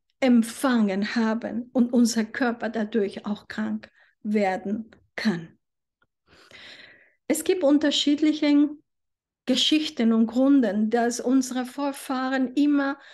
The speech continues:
uns einen Hinweis gegeben haben. Besonders in besondere spirituelle Tempel ist die Zirbeldrüse wie eine Art von Tannenzapfen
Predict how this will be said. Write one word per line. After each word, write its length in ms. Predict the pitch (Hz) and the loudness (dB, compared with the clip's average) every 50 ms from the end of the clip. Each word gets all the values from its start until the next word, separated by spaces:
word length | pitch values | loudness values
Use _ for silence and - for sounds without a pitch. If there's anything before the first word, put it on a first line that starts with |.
| - _ _ | -20 _ _
uns 440 | - 277 277 277 254 - - - - _ _ _ _ _ _ _ - | 0 2 2 2 2 0 -6 -8 -12 _ _ _ _ _ _ _ -2
einen 160 | 285 277 254 | -2 0 0
Hinweis 720 | 254 - - 302 294 285 269 247 233 226 247 240 247 - | 0 0 0 2 2 2 0 0 0 -2 -2 -4 -6 -6
gegeben 720 | - 226 220 226 - 247 269 277 269 240 226 214 208 214 - | -6 -8 -6 -4 -2 0 0 2 2 2 0 0 0 0 -2
haben. 680 | 220 202 208 208 196 214 214 190 196 196 220 220 - _ _ _ _ _ _ _ | -2 -2 -2 -2 -4 -6 -8 -8 -10 -10 -10 -10 -12 _ _ _ _ _ _ _
Besonders 580 | - 226 240 240 - 269 262 285 277 262 277 269 | -4 -4 -2 0 0 2 2 4 2 2 0 0
in 220 | - - 247 254 | 0 2 4 4
besondere 560 | 240 269 254 - - 247 262 269 262 247 233 226 | 4 2 2 0 0 0 0 0 0 0 -2 -4
spirituelle 840 | 226 - - - 247 247 254 247 - 247 247 247 262 254 247 254 | -4 -6 -6 -4 -2 -2 -2 -4 -4 -6 -4 -4 -4 -4 -6 -8
Tempel 520 | - 262 254 262 254 254 208 208 208 220 - - - - - - - - _ _ | -6 -4 -2 -2 -2 -2 -4 -6 -6 -8 -10 -14 -20 -20 -20 -20 -20 -20 _ _
ist 280 | 285 294 294 302 - - | -2 -2 -2 -2 -4 -6
die 120 | 247 254 | -6 -6
Zirbeldrüse 1200 | - - - 294 302 311 302 302 294 294 269 233 - 262 277 302 302 294 - - - 233 226 233 233 - - - _ - | -6 -4 0 0 2 0 0 0 2 0 2 0 0 0 0 0 0 0 0 -2 -2 -2 -2 -4 -6 -12 -20 -20 _ -4
wie 200 | 220 226 262 269 | 0 2 2 4
eine 340 | 254 262 269 277 247 - - | 4 2 2 0 -2 -2 -4
Art 240 | 240 262 254 254 - | -4 -4 -6 -6 -4
von 280 | - 233 240 233 247 | -2 0 0 0 -2
Tannenzapfen 1160 | - - - 254 277 285 285 277 254 254 247 - - - 254 262 262 - - - 233 214 208 | -4 -6 -6 -4 -2 -2 -2 -2 -2 -2 -4 -6 -6 -6 -8 -8 -10 -12 -8 -4 -4 -4 -4